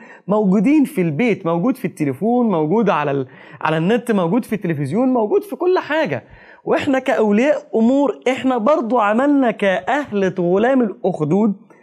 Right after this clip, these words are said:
أهل غلام الأخدود وصلوا الولد، سمحوا له إن هو يأخذ مشقة السفر أو الطريق ويذهب إلى الساحر. إحنا كأولياء أمور جبنا لهم الساحر عندنا في البيت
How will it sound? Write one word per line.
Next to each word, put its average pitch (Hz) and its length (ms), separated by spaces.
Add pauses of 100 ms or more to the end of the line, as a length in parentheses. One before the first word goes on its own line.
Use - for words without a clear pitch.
(280)
أهل 254 240
غلام 196 320
الأخدود 196 500 (360)
وصلوا 254 680 (380)
الولد، 220 420
سمحوا 214 480
له - 80
إن 220 100
هو 277 240
يأخذ 214 540
مشقة 208 520
السفر 196 500
أو 185 140
الطريق 202 500 (360)
ويذهب 214 520
إلى 165 160
الساحر. 247 540 (380)
إحنا 277 260
كأولياء 202 720
أمور 240 420 (280)
جبنا 202 240
لهم 254 260
الساحر 240 500
عندنا 165 460
في 202 100
البيت 143 420